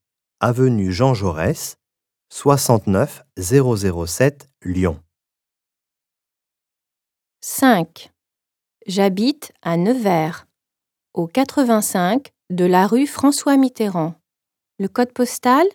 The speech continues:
Speaker 2: c'est cinquante-huit mille.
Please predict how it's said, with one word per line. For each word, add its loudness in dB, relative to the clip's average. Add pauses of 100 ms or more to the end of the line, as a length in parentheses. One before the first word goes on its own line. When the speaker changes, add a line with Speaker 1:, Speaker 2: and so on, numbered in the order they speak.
(720)
Speaker 2:
c'est -2
cinquante-huit 2
mille. -2